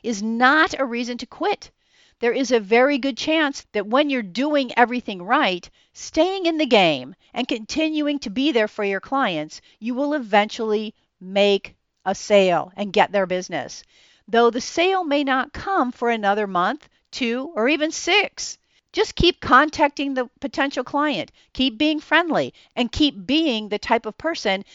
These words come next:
that any prospective client or client would want to do business with. In the end, your persistence will pay off and can pay off very big.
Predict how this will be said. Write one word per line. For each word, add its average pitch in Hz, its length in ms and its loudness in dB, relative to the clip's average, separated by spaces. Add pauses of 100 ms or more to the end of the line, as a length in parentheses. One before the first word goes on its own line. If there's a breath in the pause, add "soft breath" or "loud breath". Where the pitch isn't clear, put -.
(160 soft breath)
that 220 220 0
any 320 240 0
prospective 247 560 -4
client 226 500 0
or 214 200 -4
client 208 480 0 (200 soft breath)
would 240 120 -6
want 233 300 0
to 254 100 -8
do 240 120 -6
business 214 480 -2
with. 131 280 -4 (120)
In 240 120 -6
the 233 160 2
end, 220 320 0 (200 soft breath)
your 247 220 0
persistence 269 800 -6
will 180 640 6 (220)
pay 170 540 2 (160)
off - 580 0 (140)
and 202 320 -6
can 339 320 2
pay 196 220 4
off 170 300 2
very 180 460 2
big. 156 460 -4